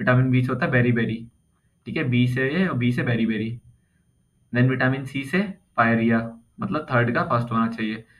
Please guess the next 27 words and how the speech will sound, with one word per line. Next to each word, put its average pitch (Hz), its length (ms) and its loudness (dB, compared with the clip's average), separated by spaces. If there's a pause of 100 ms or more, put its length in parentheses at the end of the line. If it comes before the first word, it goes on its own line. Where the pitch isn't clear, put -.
(120)
And 123 100 0
vitamin 127 340 4
D 127 120 4
से 135 120 0
आपको 131 180 -6
पता 127 220 0
है 170 80 0
rickets 117 360 -4
होता 113 200 -6
है। 110 80 -2
Rickets 120 300 -6
क्या 139 120 -4
होता - 160 -6
है? 117 160 -6 (600)
जो 165 420 0 (260)
bone 127 380 4
density 117 400 2
कम 117 140 0
हो 113 60 4
जाती 107 320 -4
है, 113 200 -10 (800)
ठीक 117 140 -6
है, 180 240 -6 (520)
that 117 160 -2
refers 117 280 -2
to 175 140 -2
rickets। 117 340 -4